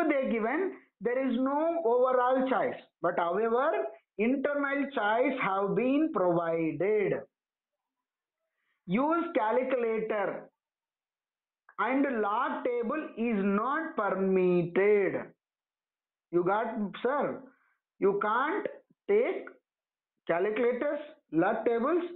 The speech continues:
inside the exam. Then see section B. How that section B means two marks question. Can you see carefully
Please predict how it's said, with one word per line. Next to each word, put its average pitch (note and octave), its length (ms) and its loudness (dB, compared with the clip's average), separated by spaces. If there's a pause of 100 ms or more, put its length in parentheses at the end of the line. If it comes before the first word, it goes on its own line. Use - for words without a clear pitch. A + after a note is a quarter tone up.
(140)
inside G#3 420 0
the C#4+ 220 -2
exam. - 380 -6 (720)
Then D3 400 -4 (340)
see C#4 240 2
section B3 420 0
B. B3 360 -4 (1400)
How A3 260 0
that A#3+ 340 -2 (100)
section D4 400 0
B D4 120 0
means D#4+ 240 -2 (100)
two D#4+ 140 2
marks C4 320 -2
question. F3+ 320 -4 (200)
Can A#3+ 140 0
you A#3+ 180 0
see C4+ 160 0
carefully A#3+ 600 0